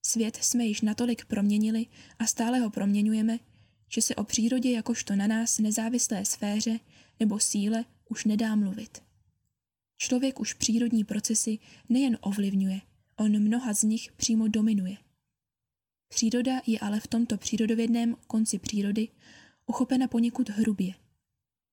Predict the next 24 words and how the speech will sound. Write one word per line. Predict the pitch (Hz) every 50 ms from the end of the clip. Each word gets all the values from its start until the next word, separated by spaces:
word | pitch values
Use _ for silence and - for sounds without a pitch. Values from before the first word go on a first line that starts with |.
| _ _ _ _ _ _ -
Na | 233 220
jednu | 226 240 226 208 202
stranu | - - - 214 202 196 208 220 226
je | 226 214
prohlášena | - 208 208 214 208 214 220 226 - - 220 226 233
za | 233 233 -
už | 214 208 - -
empiricky | 208 208 214 233 226 233 214 - - 226
neexistující, | 208 196 - 208 202 208 208 196 190 - - 202 185 185 - - 208 196 208 240 - _ _ - - - - _ _ _ _ _ -
zatímco | 226 220 - 220 226 - 220
se | - - 208
nespochybňuje | 208 202 208 - - 214 214 - 233 208 220 226 226 220
samotný | - - 208 202 226 - 226 220
koncept | - - 220 226 - 233 214 -
přírody, | - - - 208 190 185 185 190 202 208 - _ _ _ _ _ _ _ _ _ _ _ -
aby | 220 214 220 214
na | 214 214
druhé | 196 226 240 254 277 269
straně | - - - 269 262 262 262 262 -
byl | - 208 214 208
ko-, | 208 - - - -
abstraktní | - 214 - - - 240 247 - - 269 233 202
koncept | - - 208 214 - 233 - - -
přírody | - - - - 214 202 196 202 202 214 220